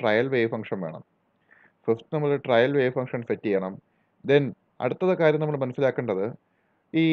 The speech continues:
രണ്ട് ഇലക്ട്രോൺസ് ഒരുമിച്ച് ഒരു ആറ്റത്തിൽ ഉണ്ടെങ്കിൽ the presence of one electron effectively reduces the nuclear charge for the other electron. That is screening.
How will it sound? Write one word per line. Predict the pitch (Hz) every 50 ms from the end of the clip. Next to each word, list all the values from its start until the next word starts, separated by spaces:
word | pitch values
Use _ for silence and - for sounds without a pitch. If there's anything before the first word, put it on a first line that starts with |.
| 160 165 - 156 143 160
രണ്ട് | 160 165 185 208 214 220 190
ഇലക്ട്രോൺസ് | 165 151 147 - - 160 156 156 151 - 147 131
ഒരുമിച്ച് | 135 139 151 147 - 147
ഒരു | 127 123 120
ആറ്റത്തിൽ | 120 120 - 127 - 123 110
ഉണ്ടെങ്കിൽ | 107 107 107 117 107 92 - - - - - _ _ _ _ _ _ _ _ _ _ _ _ _ 151
the | 151 -
presence | 156 160 156 208 208 196 180 202
of | 180 147
one | 135 143 143 165 175 185
electron | 165 147 123 - - 131 120 120 120 - _ _ - 120
effectively | - 147 135 - _ - 160 156 156 156 156 156
reduces | 143 117 113 110 107 123 127 139 135 - 151 139 - -
the | 123
nuclear | 110 110 113 113 - - 131 123 113 110 -
charge | - 113 113 117 120 117 - -
for | 113 101 101 104 117
the | 135 131 - -
other | 113 107 120 117 110
electron. | 98 98 92 - _ 95 85 - - _ _ _ _ _ _ _ _ _
That | - 110 110 131
is | 120 -
screening. | - - 131 131 127 135 135 131 110 -